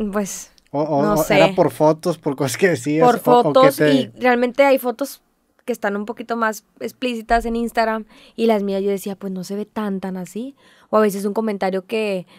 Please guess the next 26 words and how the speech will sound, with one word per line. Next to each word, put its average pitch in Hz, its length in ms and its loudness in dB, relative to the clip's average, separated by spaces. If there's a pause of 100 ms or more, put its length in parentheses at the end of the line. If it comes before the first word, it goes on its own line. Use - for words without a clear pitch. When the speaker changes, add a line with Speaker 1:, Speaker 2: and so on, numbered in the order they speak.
Speaker 1:
no 233 80 -2
sé, 226 100 2
una 233 140 4
chava 262 180 4
me 269 100 0
decía 226 260 -2
cosas 277 500 -2
y 240 100 -4
yo 214 160 4
le 214 160 4
respondía, 220 540 2
pues 277 180 -6
obviamente 214 260 0
te 269 120 2
da 233 100 4
coraje, 269 400 0 (340)
y 240 120 2
me 233 100 6
re-, 214 140 0
me 208 360 0
la 196 100 0
quitaban 196 320 0
porque 240 220 -2
yo 190 120 -2
le 185 80 -4
respondí. 180 420 -12